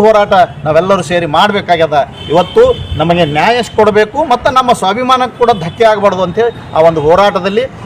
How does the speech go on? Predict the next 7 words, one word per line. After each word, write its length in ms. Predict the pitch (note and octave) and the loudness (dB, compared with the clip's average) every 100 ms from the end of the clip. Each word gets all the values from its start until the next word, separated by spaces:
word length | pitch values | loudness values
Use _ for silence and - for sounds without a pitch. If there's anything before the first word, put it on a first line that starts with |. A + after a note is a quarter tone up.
| C#3+ | -2
ಎಲ್ಲರೂ 280 | G3 C#4 C4 G3+ | 2 4 4 4
ಭಾಗವಹಿಸಿ 420 | F#3+ F#3 E3 - - - - - - - - - - | 2 0 -2 -6 -16 -18 -20 -20 -20 -20 -20 -18 -2
ಇವತ್ತು 200 | E3+ F#3 E3 | -2 0 -2
ನಮಗೆ 280 | E3+ G3 G#3 F#3+ - - | -2 2 2 0 -6 -2
ಆಗ್ತಿರುವ 320 | F#3 - G#3 G#3 F#3+ | -2 0 2 2 0
ಅನ್ಯಾಯವನ್ನು 400 | G3 G3+ G3+ G3 | 0 2 2 0
ಖಂಡಿಸೋಣ. 340 | A#3 A3+ G#3+ | -2 0 0